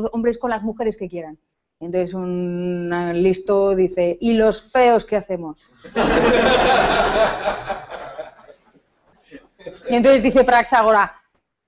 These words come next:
"Los feos tenéis privilegio". Como son los débiles.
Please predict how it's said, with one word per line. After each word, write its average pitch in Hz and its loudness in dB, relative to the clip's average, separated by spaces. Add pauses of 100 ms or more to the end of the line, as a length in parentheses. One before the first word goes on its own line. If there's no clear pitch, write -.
"Los 330 4
feos 466 0
tenéis 392 -4
privilegio". 285 -2 (2500)
Como 185 -8
son 202 -6
los 175 -6
débiles. 185 -2